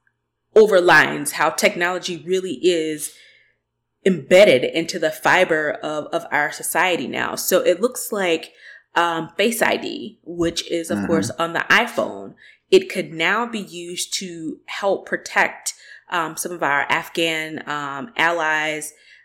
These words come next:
Speaker 1: um, and, and folks against, um, some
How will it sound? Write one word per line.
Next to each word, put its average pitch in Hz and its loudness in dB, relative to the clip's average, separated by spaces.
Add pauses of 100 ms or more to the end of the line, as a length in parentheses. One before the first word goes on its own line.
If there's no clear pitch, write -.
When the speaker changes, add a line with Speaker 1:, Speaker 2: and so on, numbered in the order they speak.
Speaker 1:
um, 147 -4
and, 143 -6
and 147 -10
folks 151 -4
against, - -4
um, 151 -4 (880)
some - -6